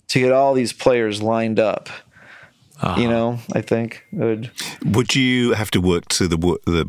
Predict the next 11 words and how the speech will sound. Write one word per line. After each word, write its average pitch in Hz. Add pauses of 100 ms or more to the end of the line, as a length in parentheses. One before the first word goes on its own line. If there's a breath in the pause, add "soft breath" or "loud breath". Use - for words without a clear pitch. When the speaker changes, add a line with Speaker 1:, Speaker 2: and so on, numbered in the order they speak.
Speaker 3:
the 90
worst 82 (280)
connection, 127 (100)
the 82
worst, 85
uh, 80
internet 90
connection? -
Speaker 1:
Exactly. 120 (140)
Well, 110 (220)
Speaker 3:
Yep. 78